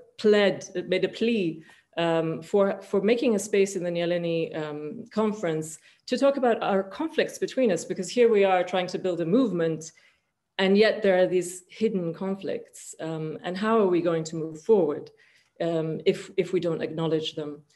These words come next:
And so I said, "You know, we have to have, you know, we have to," and then I <laughs> saw everyone in the steering committee sort of looking at me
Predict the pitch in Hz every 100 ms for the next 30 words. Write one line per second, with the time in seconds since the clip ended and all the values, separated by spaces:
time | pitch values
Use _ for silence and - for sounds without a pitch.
0 | _ _ _ 185 190 190 202 196 190 202
1 | 196 196 196 208 240 - 233 214 208 -
2 | 208 190 196 - 240 - 220 220 - -
3 | - - _ 202 208 220 233 226 226 -
4 | - - - 240 233 220 220 202 208 226
5 | - - 220 202 202 202 202 190 190 165
6 | 202 220 233 190 165 170 170